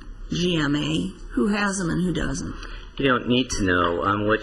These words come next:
Speaker 2: what you need to know is that,
Speaker 1: Well, we
Speaker 2: um,
Speaker 1: need to know so that we can expect some people to report and other people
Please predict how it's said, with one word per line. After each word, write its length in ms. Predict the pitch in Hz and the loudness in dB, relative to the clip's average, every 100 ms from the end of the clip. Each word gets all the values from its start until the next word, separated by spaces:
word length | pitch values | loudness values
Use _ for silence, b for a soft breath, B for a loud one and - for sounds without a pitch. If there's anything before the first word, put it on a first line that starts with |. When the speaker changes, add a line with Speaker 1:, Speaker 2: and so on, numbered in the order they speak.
| - | 0
Speaker 2:
what 260 | 117 113 - | 0 0 2
you 100 | 135 | 4
need 240 | 120 107 | 4 2
to 100 | - | 2
know 340 | 98 95 95 92 | 2 4 4 4
is 260 | 92 92 - - B B B B - | 2 2 -2 -10 B B B B 0
that, 320 | 98 98 - - - - - | 2 2 -2 -10 -16 -10 -2
Speaker 1:
Well, 140 | 196 | 2
we 80 | 214 | 4
Speaker 2:
um, 60 | |
Speaker 1:
need 200 | 226 330 | 6 4
to 100 | 285 | 4
know 360 | 226 247 285 202 | 4 4 4 2
so 220 | 208 220 | 0 0
that 160 | 208 196 | 2 2
we 120 | 202 | 2
can 140 | 208 202 | 0 -2
expect 380 | 185 - 190 | -2 -2 -2
some 220 | - 202 196 | -2 -2 0
people 240 | 202 180 | -2 0
to 60 | 170 | 0
report 760 | 165 165 - 233 180 170 - | 0 2 4 6 4 -4 -4
and 160 | 160 165 | -2 0
other 200 | 147 151 | 0 -4
people 500 | 180 165 139 135 | -4 -4 -4 -6